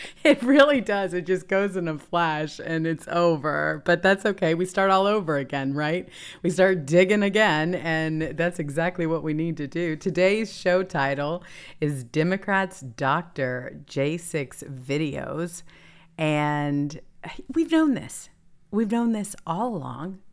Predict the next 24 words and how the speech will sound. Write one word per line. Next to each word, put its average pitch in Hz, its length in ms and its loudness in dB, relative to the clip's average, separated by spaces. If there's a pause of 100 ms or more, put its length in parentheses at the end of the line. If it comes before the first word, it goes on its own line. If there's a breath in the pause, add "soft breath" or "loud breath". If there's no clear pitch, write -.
This 175 380 -4
was 160 340 -4
a 151 140 -6
complete 156 540 -6
operation 139 720 -8
by 143 300 -8
the 143 180 -12
F - 300 -16
B 131 160 -14
I. 139 380 -10 (580 loud breath)
They 180 140 4
don't 180 200 4
even 208 240 -2
hold 123 400 -10
back 123 340 -10
on 131 140 -6
any 131 220 -4
of 123 80 -10
this 139 180 -12
stuff. 131 540 -8
And 175 120 0
now 196 280 4
they 196 280 0
are 175 540 0